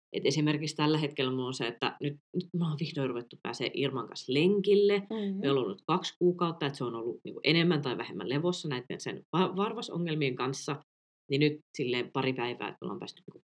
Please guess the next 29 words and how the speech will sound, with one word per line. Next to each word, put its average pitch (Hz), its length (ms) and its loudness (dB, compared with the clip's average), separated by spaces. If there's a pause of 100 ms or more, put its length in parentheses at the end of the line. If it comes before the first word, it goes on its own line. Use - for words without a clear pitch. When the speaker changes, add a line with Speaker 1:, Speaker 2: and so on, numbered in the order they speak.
(240)
Speaker 1:
pitkille 120 420 0
lenkeille. 180 580 2 (400)
Ja 165 60 -2
se 180 60 0
on, 214 80 4
että 208 160 0
todellakaan 330 560 6
ei 143 120 6
lähdetä 160 320 4
ihmisten - 460 -2 (100)
ilmoille, 113 440 -2 (100)
koska 131 200 -4
nyt 196 180 2
siellä 214 180 2
niinku 160 280 -2
päässä 208 420 0
pyryttää 127 520 -4 (380)
ihan 226 300 -2
hirveästi. 240 800 -2 (120)
Speaker 2:
Mm. 180 220 -4
Speaker 1:
Niin 151 260 2
se 160 120 -2
on 151 100 0
silleen 143 240 -2
käytännössä, 147 520 0
että - 120 -16
keskellä 170 420 4
yötä 117 260 -2
metsään. - 680 -2